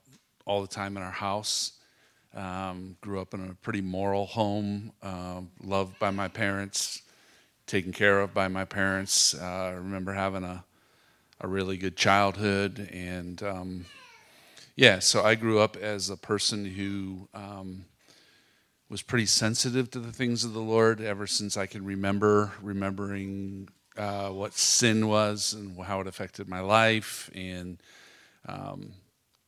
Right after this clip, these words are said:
wanting to please the Lord. Um, but some of the motivation for that, I'll share a little bit later,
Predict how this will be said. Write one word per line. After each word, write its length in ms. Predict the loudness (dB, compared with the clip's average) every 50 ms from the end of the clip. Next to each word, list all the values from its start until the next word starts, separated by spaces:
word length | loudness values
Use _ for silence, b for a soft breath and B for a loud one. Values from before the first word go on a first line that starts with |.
| _ _ -16
wanting 520 | -12 -4 2 6 8 8 8 8 6 4 4
to 100 | 0 -2
please 380 | -4 -2 0 0 2 2 0
the 100 | 0 0
Lord. 500 | 0 2 4 6 8 8 6 6 4 -2 b b b b b b b b _ -20
Um, 460 | -18 -16 -16 -14 -14 -16 -16 -16 -18 -14 _
but 160 | -8 -6 -2
some 220 | -2 0 0 0
of 40 | -2
the 60 | -2
motivation 720 | 0 0 2 2 0 0 0 0 2 2 2 2 0 0 -2
for 140 | -2 -2 0
that, 260 | 4 4 4 4 4
I'll 80 | 2
share 220 | -2 -2 -2 -2 -2
a 60 | -4
little 180 | -6 -8 -8 -8
bit 180 | -6 -8 -6
later, 540 | -4 -2 0 0 2 4 4 4 4 2 b